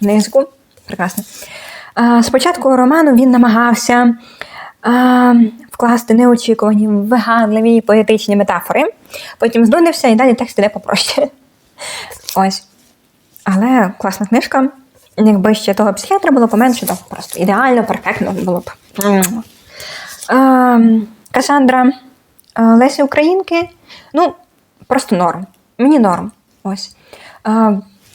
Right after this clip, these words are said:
ви можете побачити, що я частіше говорю про прозові твори, і, напевно, в мене більше є цих скілів <laughs> розбиратися в сюжетах і тому подібного. А у віршах, напевно, потрібен якийсь інший підхід,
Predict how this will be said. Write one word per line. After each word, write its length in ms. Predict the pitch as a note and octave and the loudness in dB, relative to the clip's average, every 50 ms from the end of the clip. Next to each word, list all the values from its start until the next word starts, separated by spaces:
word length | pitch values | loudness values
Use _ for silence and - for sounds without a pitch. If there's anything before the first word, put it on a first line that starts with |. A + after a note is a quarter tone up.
| - - - | -14 -6 -2
ви 80 | A3 | 0
можете 280 | G#3+ G#3+ A3+ A3+ - A#3 | 0 0 0 0 -2 -2
побачити, 480 | A#3+ B3 C4+ D4 D4 C#4+ D4 - C4 | 0 0 0 0 -2 -2 -4 -4 -4
що 180 | A#3+ - - G3+ | -4 -4 -2 -2
я 160 | G3+ G#3 G#3+ | 0 0 0
частіше 380 | G#3 - G#3+ - G3+ F#3+ - G3+ | 0 -2 -4 -4 -4 -4 -4 -6
говорю 360 | F#3 G3+ G3 G3 G3 G3 F#3+ | -6 -4 -2 -2 0 0 -2
про 220 | G3 - - - | -4 -4 -8 -6
прозові 360 | F#3 - C#4 D#4+ D#4+ D#4 C4+ B3+ | -4 -2 0 0 0 0 0 -2
твори, 380 | A#3+ - B3 C4+ C4+ C4 C4 - - - - - - - - - _ - | 0 0 0 2 2 0 -2 -4 -10 -20 -20 -20 -20 -20 -20 -20 _ -2
і, 100 | - G#3 | -2 0
напевно, 400 | G3+ G#3 G3 A3+ B3+ C#4 C4 A#3+ | 0 0 -2 0 0 2 4 4
в 20 | |
мене 180 | A3+ A3+ A3 A3 | 4 4 4 2
більше 400 | G#3+ - A#3 A#3 A3+ - - F#3 | 2 2 2 0 0 0 -2 -2
є 240 | F#3 F#3 F3 F3 F3 - | -2 -2 -2 -4 -6 -10
цих 140 | - - - | -12 -12 -12
скілів 400 | - - - G#3+ A3+ B3+ D4 D4 - - - _ - | -10 -4 0 2 2 2 2 0 -2 -8 -16 _ -16
<laughs> 220 | - - - - | -14 -12 -6 0
розбиратися 580 | - A3 G3 F#3+ A3 A3 A#3 A#3 A#3+ A#3 - G3 | 0 2 2 2 2 0 0 0 -2 -2 -4 -6
в 60 | G3 | -4
сюжетах 520 | - G3+ G#3 C4+ D4+ D4+ C#4+ C4+ C4+ - | -4 -2 -2 -2 -2 -2 -2 -4 -2 -2
і 260 | A3 A3+ A3+ A3 G#3+ G3+ F#3 G#3 - _ _ _ _ _ _ _ _ _ _ _ _ - - - - | 0 2 2 2 2 0 -2 -6 -12 _ _ _ _ _ _ _ _ _ _ _ _ -18 -14 -6 -2
тому 140 | A3 A#3 | 0 0
подібного. 480 | A#3 A#3+ G#3+ A3 G#3 G#3+ G#3 G3+ G3+ G3 - - | 2 2 2 4 4 2 2 2 0 -2 -4 -4
А 340 | - A3 A3 A3+ A3 G#3+ G#3+ G#3 G#3+ - _ _ _ _ _ _ - | -4 -2 0 2 2 2 0 0 -2 -6 _ _ _ _ _ _ 0
у 60 | A3 | 0
віршах, 340 | A3+ C4 B3+ - G4+ G#4+ G#4 | 2 2 0 -2 -4 -4 -2
напевно, 300 | D4+ A#3+ - D4+ D#4 C#4+ | -2 -2 0 0 0 0
потрібен 300 | C4 A3 G#3 C4+ C#4+ B3+ | 0 -2 -2 0 2 2
якийсь 240 | A#3+ A#3 C4 A#3 - | 2 2 0 -2 -2
інший 260 | - A#3+ A3 A#3 A3+ G3+ | 0 0 0 0 -2 -2
підхід, 460 | - A3+ - - - A#4+ - - | -2 -4 -4 -2 -2 -2 -4 -6